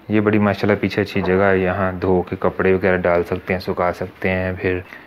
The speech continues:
कोई भी चीज़ धोनी शोनी हो इधर बाहर धोई जा सकती है। तो आए ऊपर से आपको दिखाता हूँ। ये देखें, ये stairs ऊपर जा रही हैं।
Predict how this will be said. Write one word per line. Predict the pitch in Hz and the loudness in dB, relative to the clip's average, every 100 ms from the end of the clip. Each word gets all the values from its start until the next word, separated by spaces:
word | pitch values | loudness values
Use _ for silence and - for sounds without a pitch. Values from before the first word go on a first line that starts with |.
| - - - - - | -20 -20 -20 -20 -6
कोई | 95 | -4
भी | 87 90 | -4 -4
चीज़ | - 95 | 0 2
धोनी | 101 95 90 | 2 2 0
शोनी | - 95 | -2 -2
हो | 92 90 | -2 -2
इधर | 92 85 | -2 0
बाहर | 87 92 | 0 0
धोई | 92 85 | 0 0
जा | 80 | -2
सकती | 82 80 - 73 | -2 -6 -10 -12
है। | - - - - - - - | -12 -16 -20 -20 -20 -20 -10
तो | - | -4
आए | 92 95 | -2 -2
ऊपर | 92 - 98 | -4 -2 -4
से | - | -2
आपको | 92 92 | -4 -2
दिखाता | 87 90 - 95 | -4 -4 -4 -4
हूँ। | 92 | -4
ये | |
देखें, | 90 87 92 | -6 -6 -6
ये | 92 | -6
stairs | - - 90 90 | -8 -6 -6 -4
ऊपर | 87 95 | -6 -4
जा | 92 90 | -2 -2
रही | 90 110 | -4 -6
हैं। | 110 | -8